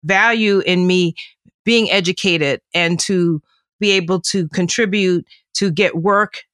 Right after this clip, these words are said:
to be able to support my family, totally separate from whether you wanna compete with China, right? It's important for me to be able to have quality childcare, totally separate from whether you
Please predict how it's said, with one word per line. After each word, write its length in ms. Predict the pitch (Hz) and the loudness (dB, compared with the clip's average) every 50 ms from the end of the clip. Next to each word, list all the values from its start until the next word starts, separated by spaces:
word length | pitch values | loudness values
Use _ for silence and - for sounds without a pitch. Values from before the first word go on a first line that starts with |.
| _ _ _ _ _ _ _ | _ _ _ _ _ _ _
to 460 | - - 220 208 190 185 175 170 - - - | -4 -2 0 0 0 0 0 -2 -4 -6 -4
be 160 | 156 202 180 | -4 -2 0
able 300 | 180 202 190 170 190 185 | 0 0 0 0 -2 -2
to 440 | - - 196 180 175 165 156 127 - - | -2 -2 -2 -2 0 -2 -2 -6 -8 -8
support 360 | - - 175 - - - - | -6 -6 -4 -2 -2 -2 0
my 140 | 170 156 160 | 0 -2 -2
family, 640 | - - 214 202 196 196 185 175 165 160 156 - - - - - - - _ _ _ _ _ _ - | -2 -2 0 0 2 2 2 0 0 -2 -2 -6 -10 -14 -18 -20 -20 -20 _ _ _ _ _ _ -6
totally 320 | - 277 285 311 320 302 254 | -2 0 2 2 2 2 2
separate 400 | - - 254 240 - 214 175 190 | 2 2 0 0 0 -2 -2 0
from 200 | 220 208 196 190 | 0 0 2 2
whether 200 | 208 185 175 190 | 2 2 2 0
you 160 | 190 196 180 | 0 2 2
wanna 180 | 185 175 175 | 2 0 0
compete 360 | 175 - 185 175 - 226 180 151 | 0 0 0 0 0 0 0 0
with 160 | 180 175 - | 0 0 0
China, 420 | - - - 185 170 147 123 127 | 0 0 0 0 0 -2 -2 -2
right? 340 | 147 160 160 170 170 160 - - - - - - - | 0 0 0 0 0 -2 -6 -10 -14 -14 -10 -6 -4
It's 140 | 180 180 | -2 -2
important 420 | 196 190 - - 254 247 - 196 175 | -2 -2 0 0 0 0 2 0 -2
for 80 | 208 | 0
me 180 | 196 196 196 190 | 0 0 2 2
to 40 | 170 | 2
be 120 | 185 190 | 2 2
able 240 | 180 170 151 170 170 | 2 0 0 -2 -4
to 140 | - 190 180 | -4 -2 -2
have 320 | 175 185 160 160 156 165 - _ | 0 0 0 0 -2 -4 -10 _
quality 460 | - - 247 196 175 190 175 - 180 | -2 0 2 2 2 0 -2 -4 -4
childcare, 800 | - - - 196 202 196 196 196 - - 185 170 170 165 160 151 - - - _ _ _ _ - | -2 0 0 2 2 2 0 -2 -2 -2 0 2 2 2 0 -2 -4 -10 -20 _ _ _ _ -2
totally 320 | - 285 320 349 359 311 | 0 2 4 4 2 2
separate 380 | - - 262 247 226 - 220 196 | 2 2 0 0 2 0 -2 -2
from 220 | - 208 190 190 | 0 0 2 2
whether 180 | 190 190 175 185 | 2 2 2 0
you 320 | 185 180 180 160 - | 0 0 0 -2 -4